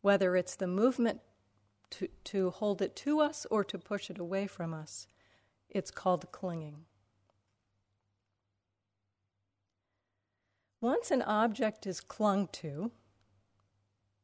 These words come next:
typically some kind of an identity forms around it. It becomes, it becomes mine, or it becomes me.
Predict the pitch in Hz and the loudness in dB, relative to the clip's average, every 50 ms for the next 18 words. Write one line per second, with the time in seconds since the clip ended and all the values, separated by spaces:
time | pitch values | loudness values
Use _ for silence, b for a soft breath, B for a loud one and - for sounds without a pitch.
0 | - b b b b b b - 285 285 370 339 - 277 247 - - 247 240 240 | -20 b b b b b b 0 2 2 2 2 2 2 2 4 4 2 2 2
1 | 240 - 226 220 214 190 185 185 185 185 180 170 151 156 - 190 185 190 196 190 | 2 2 2 2 2 2 2 0 0 -2 -4 -4 -6 -4 -4 -2 -2 0 -2 -2
2 | - - 190 165 139 - _ _ - - 180 170 160 151 151 - - 165 151 156 | -2 -4 -6 -6 -6 -10 _ _ -8 -6 -4 -4 -4 -4 -8 -8 -6 -6 -6 -6
3 | 156 143 139 139 143 - - - - - _ _ _ _ _ _ _ _ _ _ | -8 -8 -10 -12 -12 -14 -16 -18 -20 -20 _ _ _ _ _ _ _ _ _ _
4 | _ _ _ _ _ _ _ _ _ _ _ _ _ _ _ _ _ _ _ _ | _ _ _ _ _ _ _ _ _ _ _ _ _ _ _ _ _ _ _ _
5 | _ _ _ _ _ _ _ _ _ - 190 196 185 175 - 208 196 196 190 175 | _ _ _ _ _ _ _ _ _ -4 -2 -2 -4 -2 -2 0 0 0 0 -2
6 | - - - - 226 220 - 208 - - - - 214 202 196 165 165 185 185 190 | -4 -8 -4 -4 -4 -4 -4 -8 -10 -10 -8 -4 -2 -2 -2 -2 -4 -4 -4 -2
7 | 196 208 202 185 185 202 208 190 - 240 180 160 196 180 - - - 175 170 160 | -4 -4 -4 -6 -8 -12 -14 -14 -14 -14 -12 -10 -10 -10 -10 -10 -10 -8 -8 -8
8 | - - 170 175 175 175 170 170 202 185 | -8 -6 -6 -4 -4 -4 -6 -8 -10 -14